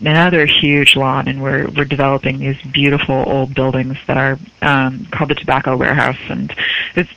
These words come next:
really gorgeous architecture as well along the side of the park. And then Pier fi-, Pier six, which is in the process of being completed now, contains really fantastic playgrounds that have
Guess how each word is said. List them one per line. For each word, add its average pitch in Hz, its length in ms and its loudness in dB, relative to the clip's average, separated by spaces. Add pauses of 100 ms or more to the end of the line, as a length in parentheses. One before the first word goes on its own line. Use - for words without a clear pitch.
really 180 400 2
gorgeous 147 360 2
architecture 135 540 0
as 135 140 -4
well 139 280 -2 (100)
along 151 340 -2
the 147 80 -4
side 135 200 0
of 165 60 -2
the 165 80 -4
park. - 340 -2 (420)
And 170 120 2
then 170 140 2
Pier 180 220 4 (140)
fi-, 196 180 2 (100)
Pier 180 340 4
six, 262 240 2 (260)
which 190 240 0
is 170 360 2
in 165 100 -2
the 156 60 -2
process 208 460 2
of 160 100 -2
being 160 180 4
completed 160 460 0
now, 165 320 4 (680)
contains 180 520 2 (440)
really 202 360 4
fantastic 180 540 0
playgrounds 185 500 2 (400)
that 160 260 2
have 160 400 2